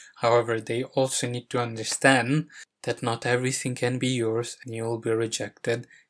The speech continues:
and you need to learn how to deal with rejection by refining next move, next choices. And because I believe they don't get sensation since early, they feel like they're entitled to get things,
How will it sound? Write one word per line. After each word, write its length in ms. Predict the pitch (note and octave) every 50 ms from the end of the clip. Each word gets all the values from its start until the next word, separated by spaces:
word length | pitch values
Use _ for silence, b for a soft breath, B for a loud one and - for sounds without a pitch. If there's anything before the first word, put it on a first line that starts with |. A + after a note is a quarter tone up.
| _ -
and 180 | B2 A#2+ A#2+
you 80 | A#2+ A#2
need 180 | A#2 A#2 - _
to 280 | - A#2+ A#2 A#2 B2+ - - _ - - -
learn 340 | C3+ B2 B2 A#2+ A#2+ A#2+ A#2
how 240 | A#2 B2+ A#2+ B2 A#2+
to 180 | - - A#2
deal 320 | A2 A2+ A2 B2 C3 C3 B2
with 200 | A#2 A2+ A2+ -
rejection 600 | A2+ A2+ A2 A2 A2 G#2+ - - - A#2 A2+ A2
by 120 | A2 A2+ A2
refining 720 | A2+ A#2 A#2 A#2 - - A#2+ B2 A#2 A2+ A#2 A#2+ A#2+ A#2 - _ _
next 400 | B2 A#2 A#2 A2 - - - -
move, 300 | B2 A#2+ B2 B2+ B2 -
next 400 | A#2+ A2+ A#2 A2+ - - - -
choices. 640 | - - B2+ A#2 A2+ G#2+ - - - A2 G#2+ - B B B B B
And 160 | A#2+ A#2+ A#2+
because 360 | A#2 A#2 - - C3 B2 B2
I 120 | C3 A#2 A#2
believe 460 | A#2 A2+ A#2 A#2 A2+ A2+ A2+ - - -
they 360 | - A#2 A2+ A2 A2 A2+ A#2 B B B _ -
don't 260 | B2 A#2+ A#2+ A#2+ A2+
get 380 | G#2 B2 A#2+ B2 B2+ B2 - -
sensation 880 | - - B2+ B2 A#2+ - - - B2 B2+ C3 B2+ - B2 A#2+ B2 B2
since 480 | B2 - - C3 A#2+ A2+ A2+ A2+ - - -
early, 420 | - C#3 B2+ B2 A#2+ A#2 A2+ A2+ A2+ - _ _
they 220 | - A#2+ A#2 A#2
feel 360 | A2 - - - - A#2+ A#2+ A#2
like 420 | A#2+ A#2 A2+ A2+ A2 - - _
they're 200 | - B2 A#2 A#2
entitled 760 | A#2 A2+ A#2 - - - - B2 A#2 A#2 - A#2+ A2+ A2 -
to 80 | - A#2
get 240 | A2 A2+ A2+ G#2+ -
things, 540 | - - A2 G#2+ G#2+ G#2+ G#2+ - - -